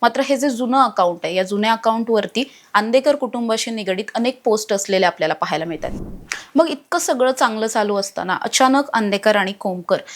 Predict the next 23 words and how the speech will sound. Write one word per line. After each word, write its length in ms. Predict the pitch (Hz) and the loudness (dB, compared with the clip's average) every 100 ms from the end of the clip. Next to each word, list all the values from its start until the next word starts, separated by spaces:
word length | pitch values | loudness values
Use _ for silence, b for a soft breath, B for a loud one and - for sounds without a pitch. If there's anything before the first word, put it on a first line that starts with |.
| B B | B B
यांचं 300 | 220 226 294 | 0 2 2
असं 320 | - - 277 | 2 2 4
नेमकं 340 | 269 254 247 294 | 6 4 4 2
काय 240 | 302 254 | 4 0
बिनसलं 520 | 226 220 202 - 202 196 | 0 -4 -6 -4 -4 -2
की 80 | 214 | -2
या 120 | 202 | 0
दोघांमध्ये 580 | 196 180 208 202 196 196 | -2 -4 -4 -4 0 -2
इतका 360 | - _ 269 | -2 _ 2
संघर्ष 520 | 277 254 220 220 214 | 4 -2 -4 -4 -4
सुरू 320 | 220 220 196 202 | -6 -6 -6 -6
झाला 240 | 202 185 | -4 -4
की 140 | 190 | -4
कोमकरांनी 840 | 214 233 208 196 254 262 240 233 269 B B B | -4 -2 -2 -2 2 2 2 -2 -4 B B B
आंदेकरांच्या 960 | 208 208 220 247 233 226 226 - 247 233 | -2 2 0 0 0 -2 -4 -2 0 0
घरातला 460 | 208 185 185 208 | 0 -2 -2 -2
कर्ता 440 | 214 240 196 - 269 | 0 0 -2 2 2
पुरुष 420 | 269 240 254 254 | 2 -2 -2 -2
मारावा 420 | 220 175 160 170 B B B | 2 2 4 2 B B B
आणि 200 | 196 208 | -2 0
याच 260 | 226 269 - | 2 0 0
आंदेकरांनी 760 | 240 208 196 196 175 175 196 294 B B - | -6 -6 -6 -2 -4 -4 -6 -8 B B 2
अगदी 460 | 214 214 196 277 | 2 4 2 0